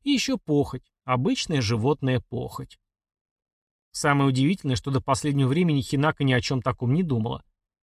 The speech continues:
Она поняла, до чего нелепо всё происходящее между ними, совершенно неожиданно. Этому не предшествовали никакие особые события, ссоры, обиды.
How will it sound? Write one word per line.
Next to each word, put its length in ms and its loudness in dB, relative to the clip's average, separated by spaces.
Она 180 2
поняла, 320 2
до 80 -2
чего 200 0
нелепо 420 2
всё 180 -2
происходящее 640 -2
между 260 0
ними, 260 0
совершенно 420 -2
неожиданно. 640 -2
Этому 260 2
не 100 2
предшествовали 600 -2
никакие 320 0
особые 340 -2
события, 540 -4
ссоры, 400 -2
обиды. 440 -4